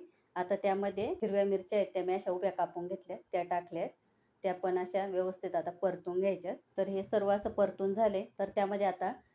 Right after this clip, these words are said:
कांद्याची पात आहे ती, आणि त्यामध्येच थोडासा कांदा आहे, तो टाकलाय. हे सर्व आपल्याला खूप असं शिजवायचं नाही जास्त, असं कच्चंच राहिलं पाहिजे ते. तर त्यामध्ये आता शिमला मिरची टाकली मी,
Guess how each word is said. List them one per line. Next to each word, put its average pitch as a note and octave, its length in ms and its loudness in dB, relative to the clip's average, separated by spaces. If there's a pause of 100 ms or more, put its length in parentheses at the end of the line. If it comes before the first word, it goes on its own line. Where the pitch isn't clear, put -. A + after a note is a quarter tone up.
(300)
कांद्याची F#3+ 460 4
पात F3+ 300 2
आहे G3+ 160 -4
ती, - 420 -12
आणि E3+ 200 -6
त्यामध्येच F#3 500 -4
थोडासा F#3 380 0
कांदा F3+ 400 0
आहे, F3 160 0 (260)
तो F#3+ 120 2
टाकलाय. F#3 480 -2 (480)
हे G#3 120 -2
सर्व A3 260 2
आपल्याला G#3+ 380 6 (100)
खूप A3+ 220 0
असं A3+ 220 0
शिजवायचं G3 580 2
नाही F#3+ 120 2
जास्त, G3+ 340 -2 (760)
असं G3 220 -2 (120)
कच्चंच G3 440 0
राहिलं F#3+ 260 2
पाहिजे F3 320 -2
ते. F3+ 240 -8 (120)
तर F#3+ 120 0
त्यामध्ये G3 380 2
आता F3+ 180 0
शिमला F#3+ 320 0
मिरची F3+ 280 0
टाकली F3+ 400 -2
मी, G3 300 -2